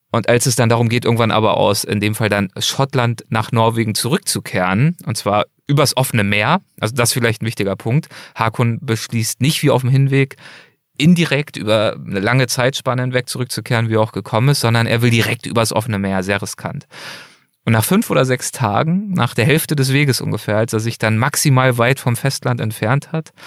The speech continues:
Point of No Return, da realisiert er, dass er jetzt wirklich am einsamsten Punkt der gesamten Reise ist.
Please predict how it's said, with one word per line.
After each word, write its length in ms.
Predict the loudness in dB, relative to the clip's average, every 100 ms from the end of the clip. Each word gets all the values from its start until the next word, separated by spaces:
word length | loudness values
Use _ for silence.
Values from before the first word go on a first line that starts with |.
| -18 -18 -20 -20 _ _ _
Point 300 | 0 2 2
of 100 | 4
No 120 | 4
Return, 680 | 4 2 2 2 4 0 -2
da 120 | -4
realisiert 540 | 0 2 2 4 2
er, 260 | 4 2 0 -4
dass 280 | -6 0
er 60 | 0
jetzt 120 | 0
wirklich 240 | 0 0 0
am 80 |
einsamsten 640 | 0 2 4 2 0 -4 -8
Punkt 240 | -6 -4
der 120 | -4 -4
gesamten 340 | -4 -6 -6
Reise 360 | -8 -10 -10 -10
ist. 160 | -12